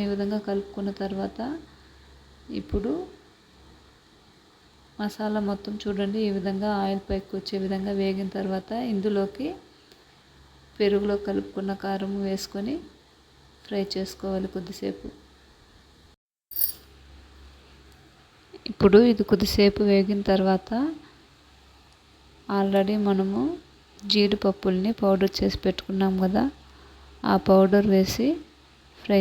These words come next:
చేసుకోవాలి. ఈ జీడిపప్పు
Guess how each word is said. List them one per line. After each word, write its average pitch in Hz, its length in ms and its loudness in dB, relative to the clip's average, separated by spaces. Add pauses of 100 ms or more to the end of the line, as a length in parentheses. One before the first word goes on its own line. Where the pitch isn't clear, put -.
(120)
చేసుకోవాలి. 190 720 0 (2250)
ఈ 196 40 0 (120)
జీడిపప్పు 214 540 0